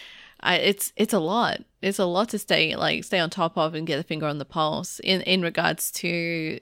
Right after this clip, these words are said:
um, st-, uh, <laughs> Starfield being pushed back. Um, I mean, Microsoft must be really scrambling and getting ex-, um, um, Microsoft exclusive or these titles out, something, like,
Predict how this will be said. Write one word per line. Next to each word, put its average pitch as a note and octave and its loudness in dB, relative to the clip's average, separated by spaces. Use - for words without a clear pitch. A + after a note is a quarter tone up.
um, D3+ -6
st-, - -10
uh, - 0
<laughs> - -20
Starfield G3 2
being F3 0
pushed - -2
back. A#3 4
Um, E3 4
I E3+ 4
mean, F3 0
Microsoft F3 0
must E3 -6
be D3+ -6
really D3+ -4
scrambling D#3+ -4
and D3 -6
getting D3+ -4
ex-, D#3 -6
um, - -12
um, C3 -4
Microsoft - -6
exclusive D#3 -6
or C#3 -4
these D#3+ -2
titles E3 0
out, D3 2
something, C#3+ -6
like, - -8